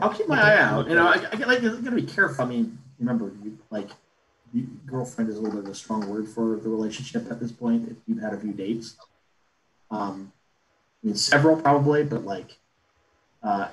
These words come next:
Speaker 1: I don't think she's quite at the, you're quite at the stealing, um, confidential information from the office and giving it to you
Speaker 2: Well,
Speaker 1: stage of your relationship.
Speaker 2: if you,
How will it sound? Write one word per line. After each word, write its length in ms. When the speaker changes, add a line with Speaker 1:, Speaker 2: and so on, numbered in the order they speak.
Speaker 1:
I 60
don't 320
think 160
she's 200
quite 260
at 120
the, 80
you're 200
quite 300
at 160
the 320
stealing, 720
um, 400
confidential 460
information 520
from 140
the 140
office 320
and 100
giving 240
it 100
to 100
you 60
Speaker 2:
Well, 100
Speaker 1:
stage 280
of 80
your 120
relationship. 400
Speaker 2:
if 60
you, 200